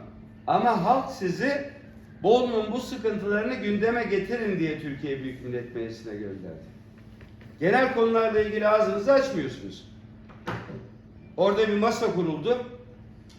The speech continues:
Amerika'nın emriyle Türkiye Büyük Millet Meclisi'nde. Onunla ilgili hiç değerlendirme yapan Bolu milletvekili olmadı.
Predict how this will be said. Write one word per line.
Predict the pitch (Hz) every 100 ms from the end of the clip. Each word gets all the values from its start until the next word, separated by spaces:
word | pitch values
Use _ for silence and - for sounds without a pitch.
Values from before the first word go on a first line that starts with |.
| - - - - - -
Amerika'nın | 170 185 180 170 165 156
emriyle | 151 147 139 135 135
Türkiye | 139 143 139 135
Büyük | 135 127
Millet | 131 139 -
Meclisi'nde. | 127 123 - 139 165 254 - - - - - - - - - -
Onunla | 208 269 254 233
ilgili | 190 202 226
hiç | -
değerlendirme | 233 233 233 240 233 240 240
yapan | 226 214 208
Bolu | 226 247 226
milletvekili | 196 196 - 185 226 262
olmadı. | 254 - 131